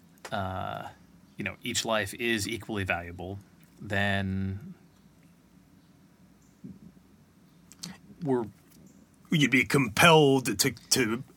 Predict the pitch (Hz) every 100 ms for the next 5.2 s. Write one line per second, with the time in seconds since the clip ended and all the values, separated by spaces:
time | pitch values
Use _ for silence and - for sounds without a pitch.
0 | - 131 139 - 180 147 151 131 120 127
1 | 131 127 113 107 113 117 117 113 104 101
2 | - 117 107 107 104 101 104 101 104 -
3 | 113 110 123 123 117 107 113 110 113 113
4 | 110 101 107 117 104 98 98 113 98 117
5 | 104